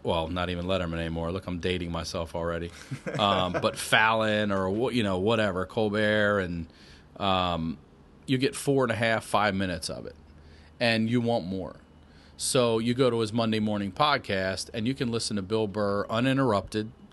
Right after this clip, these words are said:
Speaker 1: unedited, um, for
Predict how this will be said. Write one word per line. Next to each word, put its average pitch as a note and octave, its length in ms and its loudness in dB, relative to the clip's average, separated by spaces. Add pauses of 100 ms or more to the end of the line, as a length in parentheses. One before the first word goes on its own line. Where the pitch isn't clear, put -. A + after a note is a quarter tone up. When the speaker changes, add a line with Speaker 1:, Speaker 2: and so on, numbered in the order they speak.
Speaker 1:
unedited, G#2+ 640 2 (840)
um, F#2+ 580 -2 (180)
for G#2+ 480 0